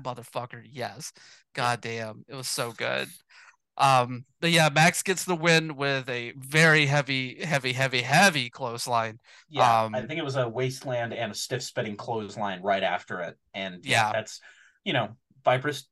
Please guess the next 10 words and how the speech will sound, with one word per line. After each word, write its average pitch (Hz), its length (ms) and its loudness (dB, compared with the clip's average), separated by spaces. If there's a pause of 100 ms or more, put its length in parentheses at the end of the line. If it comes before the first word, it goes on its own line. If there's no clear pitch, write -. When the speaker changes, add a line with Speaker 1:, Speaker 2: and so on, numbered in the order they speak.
(120)
Speaker 2:
Viperous 120 320 -2
did 175 160 -8
great, 143 300 0 (680)
but 98 280 0 (220)
you 117 140 -10
don't 101 260 -6 (180)
beat 113 240 -10
Max, 101 480 -10 (120)
you - 100 -16
survive. 90 520 -4